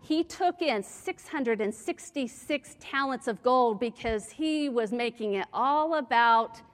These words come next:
himself. The people had enough.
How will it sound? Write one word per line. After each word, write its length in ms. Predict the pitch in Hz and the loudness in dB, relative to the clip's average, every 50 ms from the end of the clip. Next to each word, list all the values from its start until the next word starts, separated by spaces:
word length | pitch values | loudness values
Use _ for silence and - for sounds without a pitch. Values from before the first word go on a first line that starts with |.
| _ _ _ _ | _ _ _ _
himself. 880 | - 226 226 220 - - 185 156 151 123 - - - - - - - _ _ _ _ _ _ _ _ _ _ _ _ _ _ _ _ _ _ _ _ _ _ _ _ _ _ _ | -10 -10 -10 -10 -10 -8 -8 -6 -6 -8 -10 -14 -20 -20 -20 -20 -20 _ _ _ _ _ _ _ _ _ _ _ _ _ _ _ _ _ _ _ _ _ _ _ _ _ _ _
The 80 | 240 220 | -18 -10
people 340 | - - 349 349 - 247 | -4 -4 -4 -2 -4 -6
had 240 | 233 - 254 240 214 | -6 -6 -6 -6 -4
enough. 600 | 214 214 220 254 254 180 - - - - - - | -4 -4 -2 0 -2 -2 -2 -8 -16 -20 -20 -20